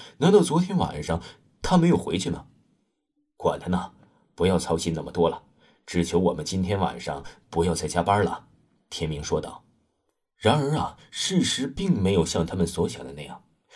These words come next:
在下班前，他们又收到了公司的加班通知，时间在一分一秒的过去。天明突然之间又感到尿急，便想起了之前在公司喝了好多的水，没有办法，所以天明只好去了一趟厕所。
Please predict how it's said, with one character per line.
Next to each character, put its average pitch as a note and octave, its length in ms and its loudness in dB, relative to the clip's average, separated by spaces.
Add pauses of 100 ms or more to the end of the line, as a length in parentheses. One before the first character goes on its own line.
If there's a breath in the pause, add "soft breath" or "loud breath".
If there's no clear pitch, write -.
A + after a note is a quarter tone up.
在 D#3+ 200 0
下 C3+ 200 -4
班 D3 160 -6
前， - 380 -10 (180)
他 - 140 -2
们 B2 140 0
又 B2 160 0
收 B2 240 -4
到 G#2+ 100 -2
了 E2 100 2
公 A2 240 -2
司 G#2+ 140 -4
的 F#2 80 2
加 G2 160 -4
班 G2+ 160 -4
通 A2+ 180 -8
知， A2+ 220 -6 (380 loud breath)
时 F#3 240 4
间 E3+ 180 2
在 E3 80 0
一 D#3+ 240 2
分 E3 220 0
一 E3+ 120 2
秒 C#3+ 220 -6
的 D#3 80 -10
过 - 220 -6
去。 - 140 -18 (420 loud breath)
天 G3+ 160 4
明 F#3 120 8
突 G#3 220 2
然 D3 160 2
之 D3+ 140 -2
间 D#3+ 160 0
又 G#3 160 4
感 D2+ 180 -6
到 E2+ 80 -6
尿 A#2 160 -6
急， - 300 -8 (160 loud breath)
便 D#3+ 180 2
想 D#3 300 0
起 E2 100 -4
了 E2+ 100 4
之 A2+ 200 0
前 G#2 180 0
在 G2+ 140 2
公 A#2 180 2
司 A2+ 160 0
喝 A#2 140 0
了 A#2+ 80 2
好 - 180 0
多 D#3 160 -8
的 - 80 -6
水， - 320 -12 (480)
没 G2+ 140 2
有 G2 100 6
办 F2 180 0
法， - 260 -12 (280 soft breath)
所 G2 180 0
以 F2 80 6
天 G2+ 220 0
明 F2+ 260 0
只 F2+ 160 2
好 D2 220 -2
去 - 180 -4
了 D2+ 80 -2
一 D#2 60 -6
趟 - 180 -6
厕 - 160 -6
所。 - 240 -14